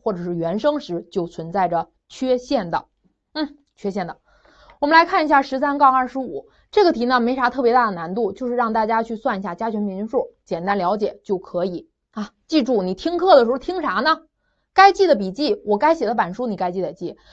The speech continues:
另外一个，就像我有一些地方，比如说你们课后去复习的时候发现很难，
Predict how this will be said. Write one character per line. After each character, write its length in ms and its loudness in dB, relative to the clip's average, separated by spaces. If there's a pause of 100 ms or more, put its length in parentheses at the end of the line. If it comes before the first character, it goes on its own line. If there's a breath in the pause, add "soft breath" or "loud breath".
(200 soft breath)
另 180 2
外 220 6
一 100 0
个， 240 2
就 120 -6
像 200 2
我 80 2
有 180 2
一 40 -4
些 140 0
地 120 -6
方， 240 -2 (300)
比 100 -2
如 60 0
说 100 0
你 240 0
们 300 -6 (460)
课 220 4
后 220 4
去 120 -12
复 180 -4
习 140 -4
的 120 0
时 60 -4
候 80 -2
发 160 -10
现 140 -8 (180 soft breath)
很 260 0
难， 300 2